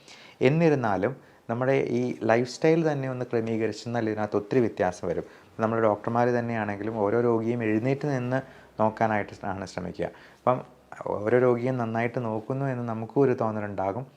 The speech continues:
ഏഹ്, അവർക്കും, ഏഹ്, അതിൻ്റെ, ആ രോഗിക്കും അതിൻ്റെ ഒരു സ്നേഹമുണ്ടാവും. നമ്മുടെ ആ സംതൃപ്തിയും, അതോടൊപ്പം ഈ sitting is the new smoking എന്ന് പറയും, പുകവലി പോലെ തന്നെ ഹാനികരമാണ്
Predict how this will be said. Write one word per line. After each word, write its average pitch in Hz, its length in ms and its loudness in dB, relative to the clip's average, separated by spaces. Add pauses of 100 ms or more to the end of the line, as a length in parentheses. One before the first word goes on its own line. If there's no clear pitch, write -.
(420)
ഏഹ്, 101 240 -6 (100)
അവർക്കും, 107 720 0 (220)
ഏഹ്, - 220 -4
അതിൻ്റെ, 110 520 2
ആ 107 300 0 (160)
രോഗിക്കും 110 460 2
അതിൻ്റെ 107 220 -4
ഒരു 101 120 -2
സ്നേഹമുണ്ടാവും. 104 720 -2 (340)
നമ്മുടെ 110 180 2
ആ 113 100 4
സംതൃപ്തിയും, 113 680 -2
അതോടൊപ്പം 113 480 0 (340)
ഈ 113 80 2
sitting 139 480 -4 (120)
is 127 80 -4
the 135 200 -2
new 139 100 -2
smoking 135 460 -4
എന്ന് 117 140 -2
പറയും, 90 380 -2
പുകവലി 113 460 4
പോലെ 123 580 0
തന്നെ 120 140 -4
ഹാനികരമാണ് 104 720 -4